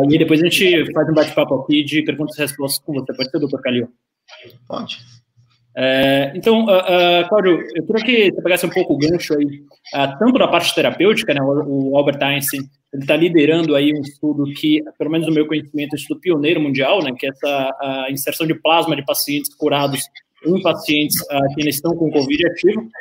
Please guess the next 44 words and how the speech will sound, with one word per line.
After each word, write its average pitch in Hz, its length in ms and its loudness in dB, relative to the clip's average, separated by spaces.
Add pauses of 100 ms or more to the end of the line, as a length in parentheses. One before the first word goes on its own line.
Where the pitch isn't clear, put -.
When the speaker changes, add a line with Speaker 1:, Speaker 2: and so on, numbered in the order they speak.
(140)
Speaker 1:
Queria 160 140 2
que - 60 -10
você 175 120 0
falasse 156 360 2
em 139 40 -8
que 175 80 -2
estágio 165 400 2
tá 156 80 0
essa - 140 -4
pesquisa, 185 460 -4
não 123 80 -8
sei 143 140 -4
se 131 420 -2
você 135 240 -8
tá, 139 240 0 (380)
ah, 127 360 0
tão 156 160 0
a 120 140 -2
par, 151 260 2
né, 147 160 0
porque 117 480 -4 (240)
quem 135 100 -8
não 135 80 -6
conhece 139 180 -2
o - 20 -2
hospital, 143 300 -2
vocês 139 340 -4
são, 135 280 -2 (280)
é, 131 120 2
várias 165 440 0
áreas, 139 420 0
né, 135 140 -8
são 131 100 -12
vários 156 280 -2
nichos 147 180 -6
específicos, - 640 -4
o - 20 -6
nicho 143 240 -2
de - 80 -12
pesquisa 139 380 -4
é 117 40 -4
um, 147 160 -4
é 139 40 -6
separado, 143 480 -4